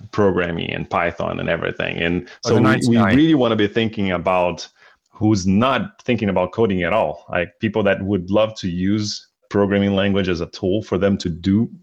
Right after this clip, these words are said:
Speaker 1: things, and they, they can't, either because,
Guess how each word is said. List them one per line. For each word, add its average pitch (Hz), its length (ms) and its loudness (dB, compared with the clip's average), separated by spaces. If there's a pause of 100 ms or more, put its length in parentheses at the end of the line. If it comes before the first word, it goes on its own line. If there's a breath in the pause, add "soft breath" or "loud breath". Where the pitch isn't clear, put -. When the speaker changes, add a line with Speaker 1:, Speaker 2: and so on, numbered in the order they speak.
(180)
Speaker 1:
things, 104 460 -2 (400 soft breath)
and 90 140 0
they, 92 240 0 (180)
they 92 80 2
can't, - 440 -4 (160)
either 101 240 2
because, 90 400 -2